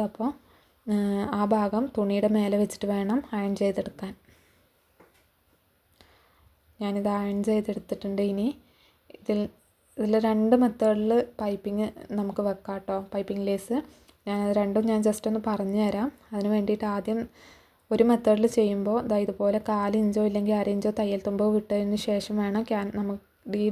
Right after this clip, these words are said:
ഡിസൈൻ നമ്മൾ കട്ട് ചെയ്തെടുക്കാൻ. എന്നിട്ട് അതിൻ്റെ അടിഭാ-, ആ, സൈഡിലെല്ലാം നമ്മൾ ഈ വളവ് വരുന്നുണ്ടല്ലോ, അവിടെയെല്ലാം നമ്മൾ പിന്നെ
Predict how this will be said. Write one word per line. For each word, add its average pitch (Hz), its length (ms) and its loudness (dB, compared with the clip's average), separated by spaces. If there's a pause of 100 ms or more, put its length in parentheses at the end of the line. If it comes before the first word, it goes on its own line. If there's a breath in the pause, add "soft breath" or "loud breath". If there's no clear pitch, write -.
ഡിസൈൻ 202 320 -2 (140)
നമ്മൾ 208 160 0 (880 loud breath)
കട്ട് 214 220 0
ചെയ്തെടുക്കാൻ. 196 500 2 (800 loud breath)
എന്നിട്ട് 202 280 0
അതിൻ്റെ 208 200 4 (180)
അടിഭാ-, 208 400 0 (140)
ആ, - 20 0 (380)
സൈഡിലെല്ലാം 208 560 0
നമ്മൾ 208 220 2
ഈ - 100 2
വളവ് 208 360 2
വരുന്നുണ്ടല്ലോ, 202 460 0
അവിടെയെല്ലാം 202 420 0
നമ്മൾ 202 180 -2 (1080 loud breath)
പിന്നെ 196 280 -2